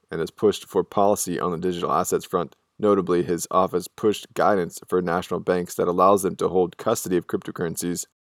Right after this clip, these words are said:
as well as funds for fiat-backed stablecoin issuers, but he's drawn criticism across the aisle for how he's handled some of the issues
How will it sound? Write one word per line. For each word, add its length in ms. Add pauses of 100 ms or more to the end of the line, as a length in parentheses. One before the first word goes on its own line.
(120)
as 140
well 160
as 200
funds 340
for 100
fiat-backed 640
stablecoin 420
issuers, 480
but 140
he's 240
drawn 240
criticism 480
across 320
the 140
aisle 360
for 140
how 160
he's 160
handled 320
some 160
of 60
the 120
issues 380